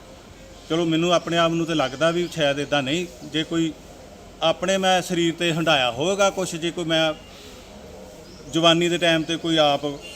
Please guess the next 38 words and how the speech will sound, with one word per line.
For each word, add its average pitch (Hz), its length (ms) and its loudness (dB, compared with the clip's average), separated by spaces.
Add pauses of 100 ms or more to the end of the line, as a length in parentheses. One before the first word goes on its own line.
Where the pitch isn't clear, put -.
(500)
ਸੇਵਨ 165 260 2
ਕੀਤਾ, 151 320 0
ਕੋਈ 151 120 -8
ਸ਼ਰਾਬ 127 300 -2
ਸ਼ਰੂਬ 127 180 -8
ਦਾ, 139 100 -2
ਦੋ 139 180 -4
ਹਜ਼ਾਰ 147 160 2
ਚਾਰ 135 260 -2
ਸੰਨ 135 180 -6
ਤੋਂ 135 140 -8
ਪਹਿਲਾਂ, 127 280 -4 (920)
ਪਰ 175 120 0
ਮੈਂ 175 120 0
ਕਿਸੇ 170 240 -2
ਨੂੰ 165 120 2
ਅੱਜ 156 80 0
ਤੱਕ 151 200 -2
ਦੁੱਖ 131 260 -8
ਨਹੀਂ 151 140 0
ਦਿੱਤਾ। 156 160 0
ਮੈਂ 156 260 2
ਅੱਜ 143 140 -2
ਤੱਕ 156 340 -2 (400)
ਦਫ਼ਤਰਾਂ 151 380 0
'ਚ 147 80 -6
ਡਿਊਟੀ 147 300 -6
ਕੀਤੀ 147 420 -6
ਹੈ, 143 120 -4
ਅਫਸਰਾਂ 139 320 -4
ਦੇ 139 80 -4
ਨਾਲ 127 220 -2
ਰਿਹਾ, 127 160 -6
ਬੜੀ 139 260 -8
ਵਧੀਆ 139 400 -4
ਮਹਾਰਾਜ 131 260 -6
ਨੇ 135 60 -8
ਇੱਜ਼ਤ 123 280 -10